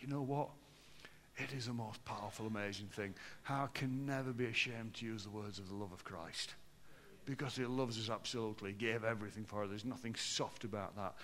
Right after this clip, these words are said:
There's nothing weak about that. That is love in action that I want to talk about. It's so important. Our value isn't in what we have, but who we are. It's not in the gift that we hold,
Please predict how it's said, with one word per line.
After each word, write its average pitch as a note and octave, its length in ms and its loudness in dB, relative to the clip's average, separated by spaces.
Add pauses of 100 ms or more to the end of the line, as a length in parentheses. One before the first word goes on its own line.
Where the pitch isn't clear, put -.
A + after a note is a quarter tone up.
(200)
There's A#2 120 -2
nothing A#2+ 300 2
weak B2 260 4
about G2+ 240 0
that. G2+ 160 -2
That A#2+ 160 -2
is A2+ 100 -2
love A#2 280 2
in G#2+ 100 0
action G#2+ 420 -2
that G2 60 2
I G2+ 60 4
want G2+ 180 2
to G2 140 -4
talk G2+ 260 0
about. F#2+ 300 0
It's A#2 160 -2
so D3 340 4
important. B2+ 760 4 (500)
Our C3+ 140 12
value E3+ 500 10
isn't C#3+ 260 6
in D3 120 6
what D3 180 6
we C#3 140 4
have, A2+ 480 4 (1080)
but A2+ 100 0
who A#2+ 160 2
we B2 160 6
are. A2 320 4 (520)
It's - 160 0
not D#3+ 140 2
in E3+ 60 0
the D3 80 4
gift C3 420 2
that C3+ 120 -2
we C3 100 -2
hold, B2 520 -2